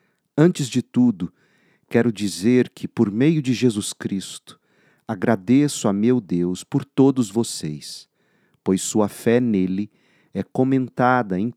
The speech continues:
todo o mundo. O Deus a quem sirvo em meu espírito,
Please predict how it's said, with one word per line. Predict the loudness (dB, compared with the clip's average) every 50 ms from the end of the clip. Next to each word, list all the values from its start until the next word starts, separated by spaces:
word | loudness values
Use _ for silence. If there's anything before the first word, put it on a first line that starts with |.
| _ _ 2
todo | 4 4 4 4 2 2 0
o | 0
mundo. | 0 -2 -2 -4 -8 -10 -14 -20 _ _ _ _ _ _ _ _ _ _ _ _ _ _ _ _ _ _
O | -4 -4
Deus | 0 4 6 6 8 6 6 4 2
a | -2
quem | -2 -4 -6 -6 -4
sirvo | -6 -8 -8 -4 0 2 2 2 2 2 0 -2
em | -2 0
meu | 0 0 0 0 0
espírito, | -2 -4 -8 -10 _ -2 0 0 0 -2 -6 -6 -8 -8